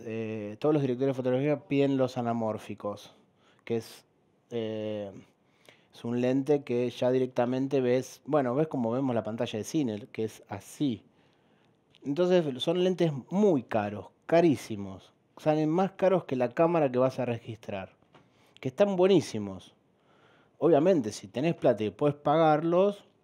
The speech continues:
vamos, no, no, no lo discutimos. Pero el tema es decir, ¿dónde pongo la plata? ¿En la cámara o adelante de la cámara?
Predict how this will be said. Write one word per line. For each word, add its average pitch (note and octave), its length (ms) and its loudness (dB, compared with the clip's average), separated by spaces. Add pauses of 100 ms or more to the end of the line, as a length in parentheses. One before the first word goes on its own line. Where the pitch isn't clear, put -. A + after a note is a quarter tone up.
(260)
vamos, A2+ 540 0
no, A#2 160 -4
no, D3 180 2
no D3 260 0
lo D#3 80 2
discutimos. C3+ 640 -2
Pero B2 120 0
el C3 40 -4
tema E3+ 280 0
es D3+ 260 -6
decir, B2+ 420 -2
¿dónde F#3 300 -2
pongo E3+ 240 -2
la - 160 4
plata? G#2+ 460 0 (500)
¿En F#3+ 180 2
la D3 120 2
cámara G#3 520 2 (100)
o C3+ 160 8
adelante C#3 500 6
de G#2+ 40 -4
la A2 120 -2
cámara? G#2 500 -6